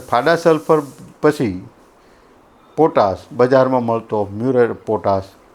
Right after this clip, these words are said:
એનું પણ વાવેતર કરવું જોઈએ. પણ ખેડૂત મિત્રો યાદ રાખજો કે સલ્ફર અને પોટાશ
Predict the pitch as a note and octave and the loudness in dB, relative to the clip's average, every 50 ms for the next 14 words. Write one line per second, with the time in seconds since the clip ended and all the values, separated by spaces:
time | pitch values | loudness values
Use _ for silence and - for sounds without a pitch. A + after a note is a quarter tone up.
0 | _ _ _ - A2 A2+ A#2 A2+ G2 - G2+ G2+ G2 F#2+ F#2 F#2+ F#2+ F#2+ - B2 | _ _ _ -8 -6 -6 -6 -6 -6 -6 -4 -2 -2 -2 -2 -2 -4 -4 -4 -6
1 | C#3+ D#3 - _ _ _ _ - G#2+ G2+ F#2+ F#2 F#2 E2+ F2 F#2 F2 E2 F2 F2 | -6 -6 -10 _ _ _ _ -2 -2 -2 -2 -4 -8 -10 -12 -14 -14 -14 -16 -18
2 | - _ _ _ _ - A2+ G#2 - - D3+ D3+ D3+ C#3+ C#3 C3+ C#3+ C#3 - C3+ | -20 _ _ _ _ -18 -18 -8 -2 0 0 0 0 -2 -6 -6 -6 -4 -2 0
3 | C#3 C3+ C3+ C3+ - B2 A#2 A2+ A2 G#2 F#2 F2 G2+ G2+ G#2 A2+ - _ _ _ | 2 4 4 4 2 2 0 0 0 0 -4 -6 -8 -8 -8 -10 -16 _ _ _
4 | _ _ _ _ - A2+ G#2 - - C#3 C3+ C3+ C3+ - D#3+ D3+ D3 - - - | _ _ _ _ -14 -14 -8 -2 0 0 0 0 0 0 -2 -2 -2 -2 -8 -10
5 | A#2+ A#2+ A#2 A#2+ - B2+ B2+ B2+ - A2 G2 F#2+ F#2 - | -8 -8 -8 -6 -4 -4 -4 -2 0 0 0 0 -2 -6